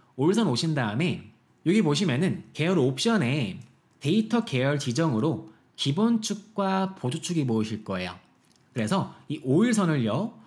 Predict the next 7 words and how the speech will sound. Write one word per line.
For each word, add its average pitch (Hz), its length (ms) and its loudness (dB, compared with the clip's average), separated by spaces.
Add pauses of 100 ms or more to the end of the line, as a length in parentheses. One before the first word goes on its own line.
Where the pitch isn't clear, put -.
(340)
보조축으로 208 1040 0
선택을 214 420 0
했다가 135 600 -2 (420)
다시 190 640 -2 (180)
기본축으로 165 1000 -2 (160)
돌려주겠습니다. 123 1080 -4 (420)
동일하게 175 760 2